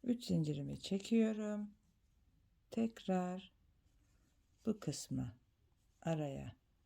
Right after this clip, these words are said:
batıyorum. Yeniden burayı yapıyorum.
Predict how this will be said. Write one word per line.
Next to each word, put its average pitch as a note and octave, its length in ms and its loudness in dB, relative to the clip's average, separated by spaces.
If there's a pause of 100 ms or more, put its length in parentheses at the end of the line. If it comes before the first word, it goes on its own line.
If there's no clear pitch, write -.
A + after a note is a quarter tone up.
(120)
batıyorum. G#3 760 2 (4000)
Yeniden D#3 840 0 (1900)
burayı C#3 420 -4
yapıyorum. F#3 920 -2